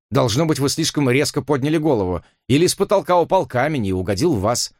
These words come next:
"Да, да", — сказал я. Другой спросил: "Но если вы лежали без сознания в забое, как же вы очутились здесь?" Я рассказал им про камешки и про все остальное. Они ничего не ответили, только переглянулись.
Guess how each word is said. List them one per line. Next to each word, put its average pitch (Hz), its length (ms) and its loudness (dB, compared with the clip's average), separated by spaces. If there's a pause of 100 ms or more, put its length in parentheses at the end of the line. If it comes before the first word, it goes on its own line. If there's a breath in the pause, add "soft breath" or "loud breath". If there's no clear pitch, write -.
(180)
"Да, 101 360 0
да", — 113 320 -2
сказал 80 360 -6
я. 76 220 -8 (440)
Другой 113 280 0
спросил: 101 480 -2 (280 soft breath)
"Но 92 240 2
если 98 300 0
вы 95 120 2
лежали 95 320 0
без 80 160 -4
сознания 90 420 -2
в 78 40 -2
забое, 82 380 -2
как 87 180 -4
же 85 100 -4
вы 87 120 0
очутились 90 420 -4
здесь?" 98 380 -4 (520)
Я 113 220 2
рассказал 165 480 2
им 147 100 -2
про 151 160 0
камешки 131 540 -2
и 135 180 2
про 104 180 -2
все 123 200 0
остальное. 80 580 -4 (240 soft breath)
Они 165 300 2
ничего 135 400 0
не 92 80 -2
ответили, 85 440 -4
только 82 360 -4
переглянулись. 76 720 -6